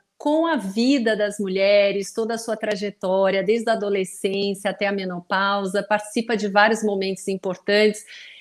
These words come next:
e é uma especialidade que surgiu dentro da área de imagem do abdômen, né? Eu inicialmente, eu iniciei minha formação radiológica, é, estudando o abdômen, a cavidade abdominal, e depois eu me dediquei só pra pelve.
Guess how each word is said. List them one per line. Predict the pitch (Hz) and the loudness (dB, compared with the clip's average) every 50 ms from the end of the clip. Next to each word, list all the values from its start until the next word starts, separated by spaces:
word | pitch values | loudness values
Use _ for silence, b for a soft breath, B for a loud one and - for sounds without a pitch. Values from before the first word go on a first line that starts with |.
| B _ - | B _ 2
e | 233 254 | 4 4
é | 269 | 4
uma | 269 277 | 2 0
especialidade | 277 277 - 285 269 262 294 269 262 254 226 240 247 254 247 - | -2 -4 -4 -6 -2 0 0 0 0 0 0 0 -2 -2 -2 -4
que | 269 240 | -6 -6
surgiu | - - 254 247 226 220 247 269 285 | -4 -4 -4 -2 -2 -2 -2 -2 -2
dentro | 233 202 196 226 247 277 320 349 320 - 285 | 0 2 4 4 4 4 2 0 -2 -2 -2
da | 240 214 220 | 0 0 2
área | 214 214 220 220 226 220 208 | 2 2 2 2 0 0 -2
de | 185 - 214 | -4 -4 -4
imagem | 220 214 214 208 202 202 202 190 226 214 202 | -4 -4 -2 -2 -2 -4 -4 -4 -6 -6 -4
do | 185 220 262 254 | -4 -4 -2 -2
abdômen, | 240 190 220 196 175 190 185 196 214 240 277 285 269 233 | -2 -2 -4 -4 -2 -2 -2 0 0 0 0 0 -2 -2
né? | 202 196 208 214 214 | -4 -4 -2 0 2
Eu | 220 233 240 | 2 2 2
inicialmente, | 254 254 254 247 240 226 - - 233 220 214 208 202 202 208 196 - 226 208 202 - | 0 -4 -6 -8 -8 -8 -6 -6 -6 -4 -6 -8 -10 -12 -12 -8 -6 -4 -4 -4 -4
eu | - 208 214 | -2 0 0
iniciei | 214 208 214 214 214 - - 214 208 202 | 0 0 -2 -4 -4 0 2 2 2 2
minha | 202 202 202 202 | 0 -4 -4 -6
formação | - - 208 208 208 214 196 202 - - 214 208 | -4 -4 -4 -4 -2 -4 -6 -4 -4 -4 -4 -4
radiológica, | 208 175 226 233 247 220 220 220 208 190 185 180 180 170 170 - - 190 180 - _ B B B B B B B B - | -2 0 0 0 2 2 0 0 2 2 2 2 2 0 -2 -4 -8 -8 -8 -8 _ B B B B B B B B -2
é, | 214 208 202 202 202 - | 2 4 4 4 4 2
estudando | 214 214 - - - 226 185 214 214 220 226 220 226 220 214 - - | 0 -6 -6 -6 -6 -2 0 0 0 0 0 0 2 0 0 0 -2
o | 226 220 | 0 2
abdômen, | 233 226 190 202 202 175 170 185 196 240 277 285 233 | 2 2 2 -2 -4 -4 -2 -2 0 0 0 -2 -2
a | |
cavidade | - - 208 208 214 196 208 190 196 196 | -4 -4 -6 -6 -4 -4 -2 -2 -2 -4
abdominal, | 208 190 196 196 214 220 247 262 254 240 240 262 285 | -8 -8 -6 -6 -4 -4 -2 -2 2 2 2 2 2
e | 294 269 | 0 -2
depois | 285 285 285 - 285 277 277 | -2 -4 -4 -4 -4 -4 -2
eu | 285 269 | -2 -2
me | 277 269 | -2 0
dediquei | 226 262 269 262 - 247 233 - - 247 247 254 | -2 -2 -4 -4 -6 -10 -8 -4 -2 0 0 0
só | 240 - - - 247 247 | -2 -4 -4 -4 -4 -2
pra | - - 190 - | -2 -2 -2 -2
pelve. | - - 208 180 165 156 156 156 147 156 147 | 0 0 0 0 2 0 0 -2 -4 -8 -12